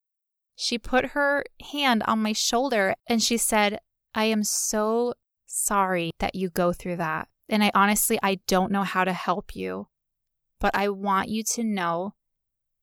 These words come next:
that you should be so proud of yourself for the way that you're taking care of yourself.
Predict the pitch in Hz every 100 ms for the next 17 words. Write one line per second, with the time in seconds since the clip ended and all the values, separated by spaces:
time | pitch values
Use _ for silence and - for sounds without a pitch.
0 | _ - 208 196 208 - 220 214 214 -
1 | - - - 208 196 196 214 - _ _
2 | _ _ - - 190 190 190 202 196 190
3 | 180 175 165 - 170 170 - - _ _
4 | _ _ - 196 190 185 190 185 190 -
5 | 196 - 180 190 185 180 175 180 170 -
6 | - 190 202